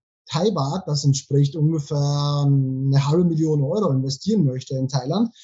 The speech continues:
wobei es da sogar Ausnahmeregelungen gibt. Wenn ein Startups investiert, sind das nur fünf Millionen Baht, also nur ein Viertel. Dann hat er die Möglichkeit, auch ein Visum zu erhalten. Also Investitionen und Invest-, Investoren versucht Thailand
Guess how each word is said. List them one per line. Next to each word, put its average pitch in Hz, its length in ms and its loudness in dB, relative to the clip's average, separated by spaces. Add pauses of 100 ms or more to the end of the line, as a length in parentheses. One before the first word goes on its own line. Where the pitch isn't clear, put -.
(140)
wobei 147 240 2
es 147 100 -2
da 151 80 -6
sogar 151 280 -2
Ausnahmeregelungen 143 880 2
gibt. 160 220 -10
Wenn 147 100 -2
ein 139 160 2
Startups - 560 -4
investiert, 135 520 -2
sind 143 220 -4
das 143 120 -2
nur 147 140 -2
fünf 190 260 0
Millionen 131 340 -6
Baht, 120 180 -14
also 139 180 -4
nur 143 120 2
ein 139 80 2
Viertel. 170 460 -2 (1120)
Dann 180 480 2
hat 147 200 -4
er 185 80 4
die 185 80 6
Möglichkeit, 180 720 0
auch 131 180 -2
ein 156 120 2
Visum 151 360 0
zu 165 160 -6
erhalten. 170 440 -2
Also 127 200 -6
Investitionen 147 1000 2
und 160 180 -4
Invest-, 147 600 0
Investoren 151 760 0
versucht 185 460 -6
Thailand 175 500 -2